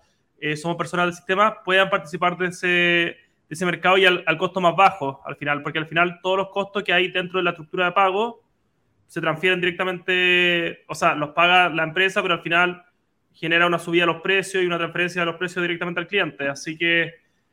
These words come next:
es un trabajo que se está haciendo a nivel latinoamericano bastante fuerte.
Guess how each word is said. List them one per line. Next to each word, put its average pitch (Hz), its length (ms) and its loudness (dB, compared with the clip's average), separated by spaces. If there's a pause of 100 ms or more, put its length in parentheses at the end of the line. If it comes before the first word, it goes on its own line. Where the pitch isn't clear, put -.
(320)
es 165 220 0
un 180 100 -2
trabajo 185 320 4
que 180 80 2
se 175 60 -6
está 175 100 0
haciendo 175 240 -2
a 170 40 2
nivel 170 180 2
latinoamericano 175 640 2
bastante 175 380 0
fuerte. 160 580 0